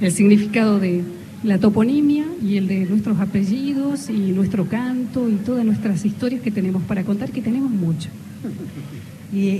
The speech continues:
Speaker 2: y en ese contar, ¿de qué manera se preserva la lengua? Porque hablabas recién de tus abuelos, de tu familia.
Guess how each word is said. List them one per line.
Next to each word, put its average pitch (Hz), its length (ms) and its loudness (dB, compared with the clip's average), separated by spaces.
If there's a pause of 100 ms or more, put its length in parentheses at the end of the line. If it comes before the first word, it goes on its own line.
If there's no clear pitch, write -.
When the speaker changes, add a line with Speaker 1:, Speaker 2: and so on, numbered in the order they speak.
Speaker 2:
y 202 80 2
en 196 100 4
ese 233 260 2
contar, 220 420 0
¿de 202 140 0
qué 262 140 -2
manera 254 300 0
se - 140 -2
preserva 226 460 -2
la 196 100 2
lengua? 190 580 2
Porque 180 320 0
hablabas 202 380 2
recién 208 320 2
de 208 80 6
tus 175 340 -2
abuelos, 202 880 4
de 180 100 -2
tu 156 120 -2
familia. 190 800 4